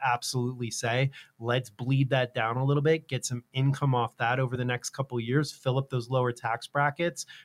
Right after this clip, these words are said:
with this qualified money, allow us to defer Social Security and max out those incomes for sure. That's where I would take a look, Tex, but we would need to do a breakdown.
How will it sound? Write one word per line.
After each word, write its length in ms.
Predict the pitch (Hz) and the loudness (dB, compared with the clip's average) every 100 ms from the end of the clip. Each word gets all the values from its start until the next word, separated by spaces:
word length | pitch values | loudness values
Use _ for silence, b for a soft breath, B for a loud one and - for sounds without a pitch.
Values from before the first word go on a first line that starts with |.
| B | B
with 140 | 135 | 2
this 120 | 135 | 2
qualified 640 | - - 120 123 - 127 113 | 0 4 4 4 2 0 2
money, 320 | 117 143 180 | 2 2 0
allow 520 | 131 113 113 117 135 | -2 -4 0 2 4
us 180 | 139 120 | 4 2
to 160 | - 120 | -4 -8
defer 500 | 113 - - 190 214 | -8 -4 2 4 4
Social 380 | - 139 - | 2 0 -2
Security 580 | 117 123 - 123 123 127 B B B | -8 -10 -2 0 2 0 B B B
and 260 | 135 131 | 4 6
max 380 | 139 139 - - - | 6 4 -2 -8 -2
out 300 | 135 185 240 | 2 4 4
those 260 | 214 160 131 | 4 4 4
incomes 560 | 131 123 120 120 110 - | 2 0 -2 -2 -2 -6
for 320 | - 120 113 | -2 -2 -2
sure. 580 | - - - 202 107 - B B B | -2 0 4 4 2 -4 B B B
That's 360 | 123 160 175 - | 2 4 4 4
where 100 | 151 | 6
I 140 | 139 | 6
would 140 | 135 | 4
take 180 | - 135 | 2 -2
a 40 | 117 | 0
look, 280 | 117 120 | 0 0
Tex, 260 | - 147 143 | 2 0 0
but 140 | - | -2
we 120 | 123 135 | 2 4
would 140 | 135 | 4
need 140 | 139 143 | 4 4
to 80 | |
do 160 | 147 160 | 4 4
a 60 | 156 | 4
breakdown. 580 | 143 135 - 135 131 | 2 2 2 2 2